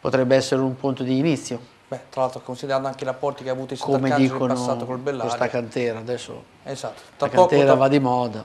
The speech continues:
Speaker 2: tra poco arriverà la cantina che tu ami tanto.
Speaker 1: Sì.
Speaker 2: Il signore laggiù, Valentina, <laughs> io non so dove guardi, so che sei affamato come me, quindi ti chiedo solamente una cosa, perché adesso sta per partire il giochino, ma prima di far partire il giochino hai imparato un po' il croato tu?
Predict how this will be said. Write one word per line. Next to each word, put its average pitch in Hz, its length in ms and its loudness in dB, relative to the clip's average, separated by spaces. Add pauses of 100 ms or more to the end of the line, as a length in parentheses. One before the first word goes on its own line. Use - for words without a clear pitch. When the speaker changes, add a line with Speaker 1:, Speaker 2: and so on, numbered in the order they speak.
Speaker 2:
tra 147 140 4
poco 170 280 4
arriverà 139 320 6
la 131 160 6
cantina 135 420 -2
che 120 140 -4
tu 139 120 -6
ami 123 280 0
tanto. 113 520 -2
Speaker 1:
Sì. - 260 -12
Speaker 2:
Il - 80 -4
signore 240 340 4
laggiù, 151 500 6
Valentina, 143 540 0
<laughs> 196 320 0
io 220 140 2
non 170 100 2
so 220 200 6
dove 175 260 6
guardi, 160 500 10 (200)
so 226 180 10
che 208 120 8
sei 180 200 10
affamato 170 560 10
come 151 240 4
me, 139 200 2 (360)
quindi 190 260 0
ti 185 120 0
chiedo 185 200 4
solamente 190 340 8
una 185 140 6
cosa, 190 240 6
perché 156 160 4
adesso 185 220 6
sta 156 160 2
per 156 180 2
partire 151 380 4
il 147 80 0
giochino, 139 400 -2
ma 120 100 0
prima 180 140 4
di 170 80 2
far 165 180 2
partire 170 320 0
il 165 80 -2
giochino 170 460 -2
hai 151 100 4
imparato 165 380 6
un 139 100 -2
po' 147 80 2
il 131 100 2
croato 127 540 2
tu? 139 260 -8